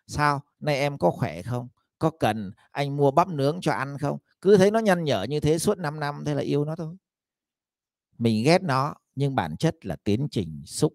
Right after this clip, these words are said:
thọ ái nó vận hành mà mình không nhận ra nha. Đấy. Nếu lấy nhau do một tiếng sét ái tình, chỉ một thời gian ngắn nhất thì hai đứa chia,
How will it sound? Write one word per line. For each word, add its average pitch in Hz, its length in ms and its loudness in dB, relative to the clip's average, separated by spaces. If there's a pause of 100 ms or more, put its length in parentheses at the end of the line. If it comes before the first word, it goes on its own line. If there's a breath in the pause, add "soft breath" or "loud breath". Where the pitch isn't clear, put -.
(120)
thọ 104 240 0
ái 104 320 -8
nó 143 140 -4
vận 107 160 -6
hành - 200 -18 (600)
mà 101 80 -4
mình 82 220 -6
không 104 200 -4
nhận 73 220 -10
ra 82 180 -6 (440)
nha. 95 340 -4 (480)
Đấy. 104 280 -2 (1600)
Nếu 127 320 8
lấy 151 240 8
nhau 151 500 4
do 143 180 6
một 110 260 0
tiếng 143 240 2
sét 175 300 2 (120)
ái 156 200 0
tình, 113 560 2
chỉ 104 260 -4
một 101 200 -2
thời 101 160 0
gian 135 260 -2
ngắn 160 240 0
nhất 226 200 6 (180)
thì 90 200 -4
hai 135 300 -4
đứa 143 180 2
chia, 147 360 2